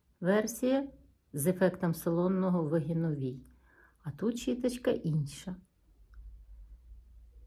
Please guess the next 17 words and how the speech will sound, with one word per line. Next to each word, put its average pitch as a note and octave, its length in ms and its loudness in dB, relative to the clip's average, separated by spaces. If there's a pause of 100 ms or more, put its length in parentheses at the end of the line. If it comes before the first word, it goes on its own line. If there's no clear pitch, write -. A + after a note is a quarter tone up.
(880)
Вона D#3+ 280 2
має D3 300 4
на D3 140 2
кінчику, C#3+ 480 -4
бачите, E3+ 520 -6
ще F3 340 -6 (400)
таке, - 300 -18
а E3+ 80 -4
тут - 280 -4
на A#3 100 2
кінчику F#3+ 480 -4
того D#3+ 320 -6
нема. D3 420 -4 (380)
І C#3+ 300 -4
щіточка A3 600 -6
більш C3 360 -4
пухнаста. - 760 -10